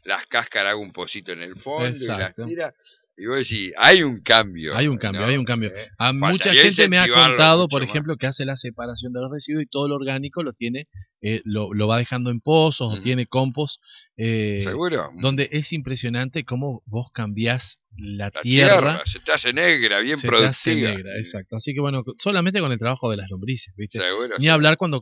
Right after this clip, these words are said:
Speaker 2: tenés una, una compostera que vos podés
Speaker 1: Ujú.
Speaker 2: hacerlo mucho más intensivo, ¿no? Pero si tenés espacio, lo podés hacer en cualquier lado,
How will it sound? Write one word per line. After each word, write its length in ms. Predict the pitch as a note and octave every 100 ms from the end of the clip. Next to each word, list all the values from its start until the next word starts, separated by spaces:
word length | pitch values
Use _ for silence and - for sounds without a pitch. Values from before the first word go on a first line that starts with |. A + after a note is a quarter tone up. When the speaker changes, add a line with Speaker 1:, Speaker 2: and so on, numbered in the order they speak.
| -
Speaker 2:
tenés 220 | A2+ A#2+
una, 320 | B2+ A#2 A2 -
una 200 | A2 A2
compostera 640 | A2+ G#2+ A2+ - A#2 C3+
que 120 | -
vos 140 | A2 G#2+
podés 280 | G#2 A2 A2
Speaker 1:
Ujú. 320 | - - - _
Speaker 2:
hacerlo 400 | G#2+ G2+ B2+ B2+
mucho 300 | A#2+ B2+ B2+
más 160 | A#2+ A#2
intensivo, 720 | G#2 A2+ G#2+ G2 C3+ A2+ G2
¿no? 140 | G#2+
Pero 160 | C3 E3
si 120 | -
tenés 240 | D3+ F#3 F#3
espacio, 420 | B2 - D#3+ C#3
lo 100 | A2+
podés 220 | G2+ A#2+
hacer 160 | A2 A#2+
en 80 | A#2
cualquier 260 | A2 A#2+
lado, 300 | C3 C#3+ E3